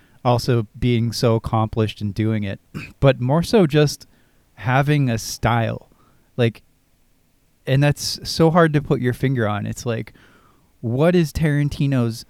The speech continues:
style? Like, what i-, what is, what exactly his, is his authorial voice?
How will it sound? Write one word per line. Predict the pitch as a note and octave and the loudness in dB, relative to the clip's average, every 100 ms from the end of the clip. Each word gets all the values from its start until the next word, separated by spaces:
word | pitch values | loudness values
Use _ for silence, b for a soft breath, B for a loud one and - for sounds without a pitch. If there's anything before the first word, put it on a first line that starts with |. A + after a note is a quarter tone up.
| _ | _
style? | - - - - A2+ A2 A2+ - - | -16 -12 -6 -2 0 0 -4 -8 -4
Like, | A#2 - | -4 -4
what | A2+ A#2+ C3+ | -2 2 4
i-, | C#3 | 2
what | B2 B2 C3+ | 2 0 2
is, | C3+ A2+ | 0 -4
what | B2 B2+ | -4 -2
exactly | C3+ A2+ A2+ A#2 - B2+ A2+ | -2 0 0 0 0 0 2
his, | A#2 G#2 A#2 | 0 -2 -8
is | C3 A2 | -6 -4
his | A#2+ A#2+ | 0 0
authorial | A2+ G#2+ - A#2+ A2+ G#2+ | 0 -4 0 0 0 0
voice? | G2+ G#2 A2 - - | -2 -6 -6 -10 -16